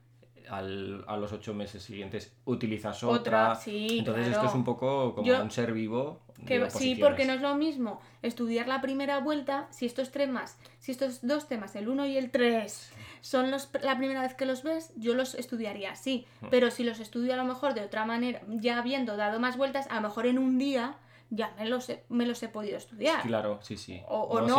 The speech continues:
Speaker 1: sé, en definitiva
Speaker 2: Bueno, es que depende mucho, claro.
Speaker 1: Sí, sabes que puedes
Speaker 2: O
Speaker 1: hacer
Speaker 2: en
Speaker 1: un
Speaker 2: tres.
Speaker 1: repaso rápido que te puede costar un día y estudiar a fondo son dos. Entonces cada uno ya
Speaker 2: Claro.
Speaker 1: Pero vamos, es que yo creo que hice de todo.
Speaker 2: Sí,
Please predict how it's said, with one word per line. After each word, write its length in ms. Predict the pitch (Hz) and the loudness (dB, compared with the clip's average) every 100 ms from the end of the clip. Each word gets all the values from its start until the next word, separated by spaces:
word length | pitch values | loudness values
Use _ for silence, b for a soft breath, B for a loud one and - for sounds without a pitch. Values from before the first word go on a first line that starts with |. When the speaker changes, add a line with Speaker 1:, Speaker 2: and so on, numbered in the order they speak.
| 277 | 8
Speaker 1:
sé, 60 | |
en 80 | 214 | 6
definitiva 640 | 107 220 208 202 202 156 233 | 0 0 -2 0 4 6 4
Speaker 2:
Bueno, 200 | 240 254 | 0 0
es 100 | 240 | 0
que 100 | 254 | 0
depende 420 | 262 262 294 247 | 2 2 2 0
mucho, 320 | 214 208 208 | -4 -6 -10
claro. 380 | 196 202 262 214 - | -6 -4 -4 -6 -8
Speaker 1:
Sí, 200 | 92 95 | -8 -4
sabes 280 | 90 90 | -4 -4
que 80 | 98 | -6
puedes 160 | 87 98 | -6 -2
Speaker 2:
O 40 | |
Speaker 1:
hacer 100 | - | 0
Speaker 2:
en 60 | 202 | 0
Speaker 1:
un 40 | 101 | 2
Speaker 2:
tres. 300 | - 302 - | 4 4 2
Speaker 1:
repaso 260 | - - 113 | 0 -2 0
rápido 500 | 113 123 135 139 151 | 0 0 0 -2 -2
que 60 | 117 | -2
te 120 | 104 | 0
puede 180 | 104 104 | 0 0
costar 720 | 101 - 101 98 98 95 - - - | -4 -4 -4 -2 -2 -4 -10 -20 -14
un 260 | 104 104 104 | -8 -4 -2
día 340 | 113 120 143 | 0 2 0
y 300 | 120 107 101 | -2 -4 -4
estudiar 340 | 101 95 98 95 | -6 -6 -6 -4
a 60 | 95 | -6
fondo 320 | 101 101 107 | -8 -6 -6
son 200 | 101 92 | -8 -6
dos. 180 | 104 92 - | -6 -6 -10
Entonces 320 | 92 90 92 | -12 -10 -8
cada 220 | 107 98 | -6 -4
uno 180 | 98 98 | -4 -6
ya 220 | 104 104 98 | -6 -6 -8
Speaker 2:
Claro. 300 | - 208 - | -8 -8 -8
Speaker 1:
Pero 240 | - 110 107 | -4 -2 0
vamos, 220 | 104 107 | 0 -2
es 80 | 92 | -8
que 100 | 110 | -6
yo 300 | 107 110 - | -4 -4 -8
creo 220 | 104 110 | -6 -6
que 60 | 107 | -6
hice 180 | - 110 | -6 -6
de 100 | 101 | -6
todo. 280 | 90 87 - _ | -8 -12 -18 _
Speaker 2:
Sí, 400 | - - 226 226 | -12 -4 -4 -4